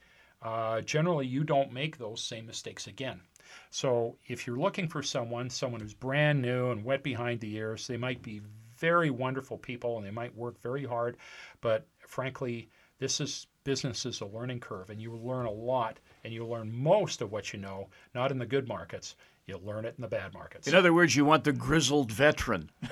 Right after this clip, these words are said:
Speaker 2: <laughs>
Speaker 1: I, yeah, the veteran who's had the wee beat out of them a few times. <laughs>
Speaker 2: So there you go. If, if you've been dealing with somebody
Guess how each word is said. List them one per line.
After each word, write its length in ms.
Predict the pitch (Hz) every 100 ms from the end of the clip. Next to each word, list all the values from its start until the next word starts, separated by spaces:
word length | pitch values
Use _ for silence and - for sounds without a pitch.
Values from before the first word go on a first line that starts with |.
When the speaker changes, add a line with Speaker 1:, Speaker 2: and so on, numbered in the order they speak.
| - - -
Speaker 2:
<laughs> 500 | - - - - -
Speaker 1:
I, 120 | 135
yeah, 380 | 143 135 113 95 95
the 120 | 123 120
veteran 520 | 117 151 156 156 139
who's 360 | 120 120 - - - - _
had 240 | - 147
the 80 | 127
wee 260 | 117 151 156
beat 220 | 131 120
out 160 | 107
of 100 | 110
them 120 | 101 -
a 60 |
few 240 | - 151 -
times. 500 | - - - - - - - - - -
<laughs> 100 | - - - - -
Speaker 2:
So 120 | -
there 160 | 202 262
you 120 | 220
go. 260 | 190 247 151
If, 200 | 147 -
if 220 | 175 -
you've 140 | 160
been 140 | 143 139
dealing 340 | 175 269 254
with 140 | 220 -
somebody 600 | 214 220 214 226 240